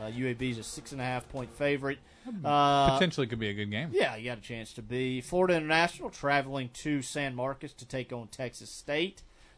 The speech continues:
Speaker 1: Bobcats are a two-touchdown favorite. The Bell Bros took one on the chin, uh, at Nevada. I think they got beat by about thirty-five.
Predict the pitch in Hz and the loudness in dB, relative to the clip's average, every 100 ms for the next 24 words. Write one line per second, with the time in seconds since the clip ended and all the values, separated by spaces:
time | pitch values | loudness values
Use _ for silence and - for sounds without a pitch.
0 | _ 120 120 127 123 113 123 113 - 135 | _ -6 -6 -6 -8 -8 -8 -10 -10 -12
1 | 127 135 - - 107 98 - 120 135 190 | -8 -10 -10 -10 -12 -12 -6 -4 -4 -8
2 | 120 117 185 175 117 110 165 - - _ | -6 0 2 2 -4 -4 -6 -10 -18 _
3 | _ - - 139 - 120 107 92 - 107 | _ -20 -16 -14 -12 -12 -12 -14 -14 -12
4 | 107 - 110 101 110 104 107 113 104 101 | -14 -12 -10 -6 -6 -8 -6 -6 -6 -8
5 | - 98 101 98 110 104 104 98 - - | -12 -12 -12 -12 -12 -12 -12 -14 -14 -12
6 | 107 98 - 120 120 120 113 | -10 -10 -10 -6 -2 -2 -4